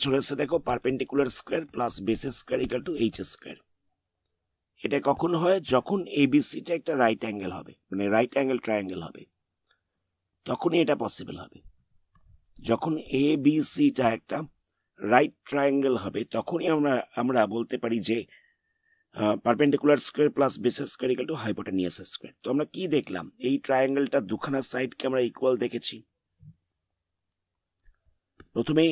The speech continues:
এই সাইডটা আর এই সাইডটা ইকুয়াল দেখেছি। এখন আবার দেখছি যে perpendicular square plus base square equal to এইচ স্কয়ার চলে আসছে। তাহলে বলা যেতে পারে এটা একটা isosceles রাইট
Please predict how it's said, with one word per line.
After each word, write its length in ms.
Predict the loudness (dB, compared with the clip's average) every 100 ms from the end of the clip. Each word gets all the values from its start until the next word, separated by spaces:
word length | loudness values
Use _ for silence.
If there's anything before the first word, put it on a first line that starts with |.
| 6
এই 80 | 6
সাইডটা 280 | 4 2 4 6
আর 40 | 6
এই 60 | 4
সাইডটা 240 | 2 0 -2
ইকুয়াল 220 | 2 2 2
দেখেছি। 320 | 0 -4 -6 -8 -16 _ _ _ _ _ -6
এখন 140 | 0 4
আবার 140 | 4 4 2
দেখছি 240 | -2 -4 -2
যে 60 | -2
perpendicular 580 | -2 -2 -2 -2 2 2 4
square 280 | 0 -2 -2 -2
plus 200 | -2 -2 -2
base 200 | -2 0 0
square 220 | 0 0 0
equal 180 | 0 -2
to 60 | 0 2
এইচ 140 | 2 0 -4
স্কয়ার 220 | -2 -4 -4
চলে 160 | -8 -8
আসছে। 260 | -8 -10 -10 -14 _ _ _ _ -2
তাহলে 240 | 4 6 6
বলা 140 | 6 2
যেতে 160 | 0 -4
পারে 140 | -6 -6 -12 _ _ _ _ -8
এটা 120 | -4 -2
একটা 160 | -2 0 4 4
isosceles 480 | 2 -2 -2 -2 -2 0
রাইট 180 | 0